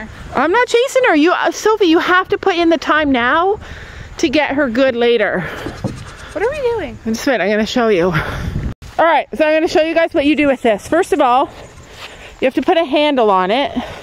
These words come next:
Speaker 1: Get off the road. Get over here, come on. We're not going for a walk, come on. Good girl, stay.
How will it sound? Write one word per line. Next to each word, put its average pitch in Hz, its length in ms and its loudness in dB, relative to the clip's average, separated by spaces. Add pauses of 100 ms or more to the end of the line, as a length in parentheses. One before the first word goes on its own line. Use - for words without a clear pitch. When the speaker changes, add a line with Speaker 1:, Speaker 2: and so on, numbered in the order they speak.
(720)
Speaker 1:
Get 349 200 0
off 339 240 0
the 311 120 0
road. 226 400 2 (1120)
Get 339 160 2 (100)
over 403 120 4
here, 320 200 4
come 403 160 -4
on. 466 320 0 (560)
We're 277 140 0
not 320 160 2
going 392 160 2
for 381 180 0
a 381 100 4
walk, 339 320 2
come 339 140 -2
on. 427 300 2 (2000)
Good 226 180 0
girl, 196 220 2
stay. 302 720 2